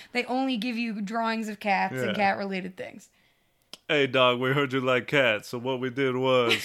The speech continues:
Speaker 1: <laughs>
Speaker 2: we made your car into a cat sanctuary."
Speaker 1: And there are now four cats that are feral that are living in your
Speaker 2: <laughs>
Speaker 1: car.
Speaker 2: "Sorry, we went to the Humane Society. They said,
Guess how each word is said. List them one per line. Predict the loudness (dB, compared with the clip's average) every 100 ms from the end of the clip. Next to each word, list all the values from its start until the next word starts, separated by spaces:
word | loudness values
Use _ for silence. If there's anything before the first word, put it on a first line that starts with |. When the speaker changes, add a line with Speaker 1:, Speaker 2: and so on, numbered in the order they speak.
| -4
Speaker 1:
<laughs> |
Speaker 2:
we | -2 0
made | 4 4 4
your | 4 2 2
car | 2 4 4 2
into | 0 -6 -6 -4
a | -2
cat | 4 4 4
sanctuary." | 0 -4 -4 -4 -2 -2 -4
Speaker 1:
And | -2 -2 0
there | 0 2
are | 2
now | 2 2 0
four | -4 -2 2 2
cats | 2 0 2 2 -2 -12 -20 _ _ _ -2
that | 2
are | 2
feral | 0 2 2 2 -4 -6 -6
that | -4 -2
are | 0
living | 2 4 4 4
in | 4
your | 4 2
Speaker 2:
<laughs> | 2
Speaker 1:
car. | 0 0 -4 -6 -10 _ _ -8
Speaker 2:
"Sorry, | 2 4 6 2 -4
we | -6
went | -4 -4 -2
to | -4
the | -4
Humane | -4 0 0
Society. | -2 -6 0 2 2 2
They | 0 0 0
said, | 0 2 2 2